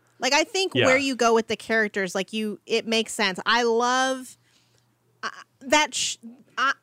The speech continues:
Speaker 1: I, one thing I love, and not for the reason that you might think, that scene at the, the part at the end where Katrina stands in front of him to, like,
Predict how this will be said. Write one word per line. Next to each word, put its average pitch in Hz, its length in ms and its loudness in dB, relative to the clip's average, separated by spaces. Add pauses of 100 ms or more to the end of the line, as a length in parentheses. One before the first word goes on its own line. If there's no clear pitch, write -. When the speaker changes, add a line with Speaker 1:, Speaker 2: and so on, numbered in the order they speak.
(100)
Speaker 1:
I, 330 320 0
one 320 240 -6
thing 320 240 -8
I 254 240 2
love, 175 480 -6
and 240 160 -4
not 311 260 4
for 294 140 -4
the 254 100 -4
reason 220 640 -4 (960)
that 196 260 0 (520)
you 208 220 -6
might 202 340 -2
think, 185 340 -10
that 262 320 -2
scene 349 320 -6
at 381 100 -6
the, - 240 -8
the 247 100 -4
part 302 260 0
at 359 80 -6
the 277 140 -10
end 202 480 -4 (680)
where 220 540 -2 (440)
Katrina 269 600 -4
stands 208 500 -4
in 196 120 -8
front 190 300 -6
of 185 120 -12
him 180 440 -12 (600)
to, 240 120 -2
like, 196 240 -2